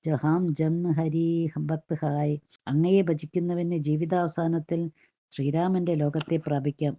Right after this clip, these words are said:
അവിടെ വിഷ്ണുഭക്തനായി അറിയപ്പെടുകയും ചെയ്യും. ഔർ ദേവതാ ചിത്ത് ന ധരയി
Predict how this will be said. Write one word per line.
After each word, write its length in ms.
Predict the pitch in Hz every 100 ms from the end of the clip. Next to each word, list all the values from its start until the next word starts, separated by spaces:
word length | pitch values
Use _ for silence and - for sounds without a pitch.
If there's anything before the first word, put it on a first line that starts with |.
| -
അവിടെ 260 | 156 160 175
വിഷ്ണുഭക്തനായി 880 | 160 - 175 170 160 175 165 170 175 - -
അറിയപ്പെടുകയും 760 | 160 180 175 165 151 156 170 180
ചെയ്യും. 300 | 156 147 156 _ -
ഔർ 220 | 156 180 190
ദേവതാ 460 | 151 151 147 165 185
ചിത്ത് 380 | 180 180 - 185
ന 180 | 170 170
ധരയി 560 | 151 143 151 156 165